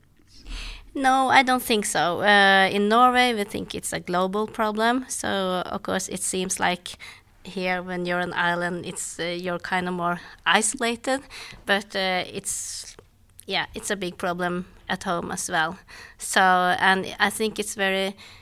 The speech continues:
different from country to country how much, uh, you work with this topic. So, uh, some countries, they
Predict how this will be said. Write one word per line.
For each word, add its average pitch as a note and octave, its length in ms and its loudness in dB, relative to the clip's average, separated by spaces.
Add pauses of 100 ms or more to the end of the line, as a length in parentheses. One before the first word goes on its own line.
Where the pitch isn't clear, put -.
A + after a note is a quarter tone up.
(320)
different A#3 540 -2
from G#3 160 -2
country G3 420 -4
to G3 140 -10
country G3 420 -4
how F#3+ 220 0
much, F#3 360 -2 (160)
uh, D#2+ 220 -8
you F#3+ 200 -8
work F#3+ 600 -2
with G#3+ 220 -4
this G#3 180 -4
topic. A#3 480 -6 (280)
So, G3 560 0
uh, F#3 580 2
some A3 300 -2
countries, G3+ 500 -6
they F3+ 260 -6